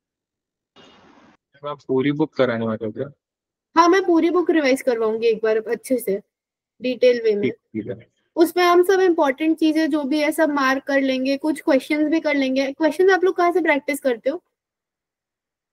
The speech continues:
Speaker 1: जो forum है उससे करते हैं। अ,
Speaker 2: फोरम और सर, ठीक है, मैं थोड़े बहुत एनालिस्ट प्रेप के questions दिए मेरे पास, वो सब मैं एक बार लेके आऊंगी, तो अप-, अपन उससे एक बार practice कर लेंगे।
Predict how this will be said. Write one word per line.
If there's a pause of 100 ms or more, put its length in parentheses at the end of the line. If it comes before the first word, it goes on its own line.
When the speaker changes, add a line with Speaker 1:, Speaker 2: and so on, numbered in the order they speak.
(2000)
Speaker 1:
जो
forum
है
उससे
करते
हैं। (600)
अ,
Speaker 2:
फोरम
और
सर,
ठीक
है,
मैं
थोड़े
बहुत
एनालिस्ट
प्रेप
के
questions
दिए
मेरे
पास,
वो
सब
मैं
एक
बार
लेके
आऊंगी,
तो
अप-,
अपन
उससे
एक
बार
practice
कर
लेंगे।